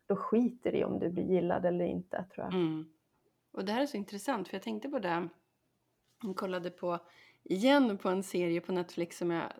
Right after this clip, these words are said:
Speaker 2: tycker jättemycket om, som heter Young Royals, som handla-, alltså den utspelar sig på en, till stora delar på en privatskola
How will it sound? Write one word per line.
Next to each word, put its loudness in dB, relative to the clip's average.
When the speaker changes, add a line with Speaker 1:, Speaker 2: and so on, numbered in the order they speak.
Speaker 2:
tycker -8
jättemycket -6
om, 0
som -4
heter -2
Young 0
Royals, -4
som -4
handla-, -2
alltså -4
den -2
utspelar -4
sig -4
på -8
en, -4
till -8
stora -4
delar -4
på -12
en -6
privatskola -2